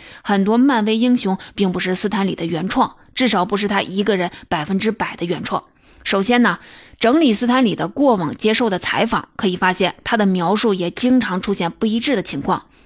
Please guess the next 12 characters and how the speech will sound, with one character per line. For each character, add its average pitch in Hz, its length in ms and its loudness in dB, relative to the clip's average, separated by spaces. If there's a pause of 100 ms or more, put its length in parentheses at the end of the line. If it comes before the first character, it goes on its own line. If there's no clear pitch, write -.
比 190 80 0
如 190 60 2
说， 226 200 2 (220)
在 240 100 0
很 202 200 -2
多 220 100 2
时 196 140 0
候， - 260 -2 (140)
他 - 100 -4
都 196 100 2
会 196 140 0
说， 208 300 2